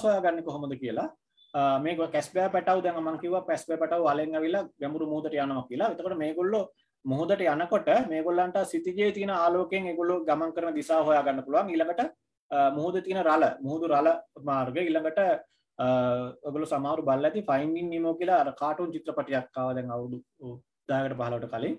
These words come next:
ඒකේ තියෙන අර මුහුදු ගමන් කරන මුහුදු සාගර දියවැල් එක්ක කැස්බෑව යනවා. ඒ වගේ මේ සාගර දියවැල් එක්කත් මේ කැස්බෑ පැටව් එකවට එකතු වෙලා ඒගොල්ලෝ ගමන් කරලා ගැඹුරු මුහුදට ගිහිල්ලා ඊළඟට, අ, මම කිව්වා වගේ මැග්නටික් ඔරියන්ටේෂන්, ඒ කියන්නේ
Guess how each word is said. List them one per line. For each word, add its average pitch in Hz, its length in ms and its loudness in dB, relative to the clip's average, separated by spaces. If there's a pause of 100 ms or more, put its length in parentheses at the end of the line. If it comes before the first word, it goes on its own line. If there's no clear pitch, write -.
(320)
ඒකේ 160 220 0
තියෙන 170 180 -4
අර 190 180 2 (260)
මුහුදු 139 360 -2 (160)
ගමන් 151 280 -4
කරන 165 240 -4
මුහුදු 151 300 -4
සාගර 143 360 0
දියවැල් 151 400 2
එක්ක - 220 -6
කැස්බෑව 160 440 4
යනවා. 113 240 2 (500)
ඒ 143 120 0
වගේ 190 260 4
මේ 180 240 -6
සාගර 165 400 2
දියවැල් 180 380 2
එක්කත් 185 300 -2
මේ 170 140 -6
කැස්බෑ 165 320 0
පැටව් 160 300 2 (160)
එකවට 151 300 0
එකතු 147 200 -6
වෙලා 165 220 0 (340)
ඒගොල්ලෝ 151 320 0
ගමන් 143 280 0
කරලා 190 240 0
ගැඹුරු 151 280 0
මුහුදට 147 300 -4
ගිහිල්ලා 131 380 0 (400)
ඊළඟට, 160 300 0 (720)
අ, 143 140 0
මම 151 200 -4
කිව්වා 156 240 0
වගේ 208 180 -2
මැග්නටික් 170 460 -4
ඔරියන්ටේෂන්, 143 560 -2
ඒ 131 60 -2
කියන්නේ 156 280 -2